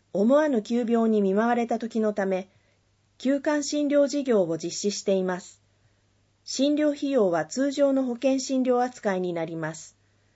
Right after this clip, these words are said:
診療の際は、健康保険証を忘れずにお持ちください。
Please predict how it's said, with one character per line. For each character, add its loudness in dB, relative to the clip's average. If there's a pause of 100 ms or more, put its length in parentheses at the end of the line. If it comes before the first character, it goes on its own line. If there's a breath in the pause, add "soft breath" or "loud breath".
(360)
診 0
療 4
の 0
際 0
は、 -4 (380 soft breath)
健 4
康 2
保 0
険 0
証 0
を -2
忘 -2
れ 4
ず -2
に 2
お 0
持 0
ち -12
く -6
だ -2
さ -6
い。 -12